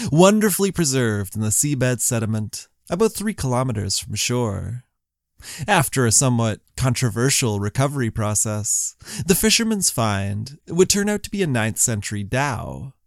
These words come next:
measuring fifty-eight feet in length, its planks lashed together with coconut fibers. It was just the kind of boat that Marco Polo would describe with some alarm centuries later, and that our source today would mention in a much calmer tone.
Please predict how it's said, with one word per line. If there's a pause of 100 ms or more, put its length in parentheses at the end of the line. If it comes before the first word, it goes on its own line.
(400)
measuring
fifty-eight
feet
in
length, (320)
its
planks
lashed
together
with
coconut
fibers. (240)
It
was
just
the
kind
of
boat (260)
that
Marco
Polo
would
describe
with (160)
some
alarm
centuries
later, (480)
and
that
our
source
today
would
mention
in
a
much
calmer
tone.